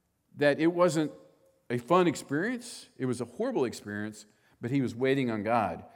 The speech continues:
And then what else does he do? He, he has a, an attitude of prayer. And, and this seems super basic, but it's also very profound that prayer is an expression of worship.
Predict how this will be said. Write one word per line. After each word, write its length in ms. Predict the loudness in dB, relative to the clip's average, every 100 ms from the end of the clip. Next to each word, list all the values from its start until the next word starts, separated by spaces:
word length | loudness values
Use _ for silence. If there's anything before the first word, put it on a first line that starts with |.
| -20 -4
And 120 | 2
then 120 | 4
what 140 | 6 6
else 280 | 4 2 2
does 140 | 2
he 100 | 2
do? 200 | 2 -2 -2
He, 140 | 0 0
he 200 | 2 2
has 180 | 4 0
a, 120 | 0
an 100 | 0
attitude 360 | 0 -2 -2
of 120 | -2 -2
prayer. 540 | -2 2 2 0 -4 -16 -10 0
And, 200 | 0 2
and 200 | -2 0
this 320 | 0 -2 -10 -18 _ _
seems 460 | -14 -2 0 2 0
super 400 | -4 -2 2 2
basic, 600 | 4 4 2 -6 -16 -20 _ _ _ _ _ _ _ _ _ _ -2
but 100 | -2
it's 120 | 0
also 240 | -2 -2
very 260 | -4 -2 -2
profound 500 | -2 -2 -2 -2 -4
that 140 | -8
prayer 560 | -8 -2 2 4 2 -2
is 300 | 0 2 2
an 80 | -4
expression 520 | -10 -10 -10 -10 -12
of 80 | -12
worship. 420 | -12 -12 -16 _